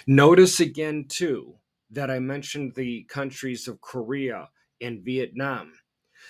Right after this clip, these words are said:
These are two areas, two countries, as we know, that are going to get divided in half after the Second World War, as will Germany. Do you recognize by chance a common denominator?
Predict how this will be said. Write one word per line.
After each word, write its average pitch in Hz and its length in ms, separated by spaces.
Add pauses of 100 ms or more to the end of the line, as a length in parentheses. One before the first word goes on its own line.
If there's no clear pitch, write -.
(160)
These 180 340
are 180 160
two 156 500
areas, 127 520
two 151 180
countries, 139 500
as 123 220
we 127 120
know, 120 300
that 117 200
are 120 60
going 135 340
to 143 60
get 139 280
divided 131 680
in 123 140
half 117 580 (340)
after 123 320
the 107 140
Second 110 560
World 104 380
War, 98 320 (380)
as 135 280
will 156 300
Germany. 131 720 (800)
Do 127 80
you 135 80
recognize 151 640
by 131 260
chance 147 480
a 131 60
common 135 540
denominator? 117 840